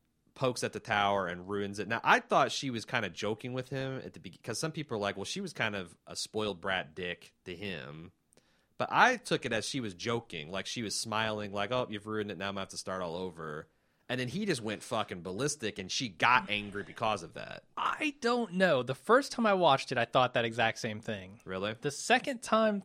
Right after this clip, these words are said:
Speaker 2: through, she kinda snaps at him when he does that. She doesn't say it in a tone that's joking. She says it like,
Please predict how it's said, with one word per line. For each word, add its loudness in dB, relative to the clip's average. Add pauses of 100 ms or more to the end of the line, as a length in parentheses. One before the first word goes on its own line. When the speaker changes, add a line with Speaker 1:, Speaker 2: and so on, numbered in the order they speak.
Speaker 2:
through, 2 (1400)
she 0
kinda 0
snaps 2
at 2
him -4
when -6
he -10
does -6
that. -14
She -2
doesn't 4
say 4
it 6
in 2
a 0
tone 2
that's -6
joking. 0
She -8
says 2
it -6
like, 4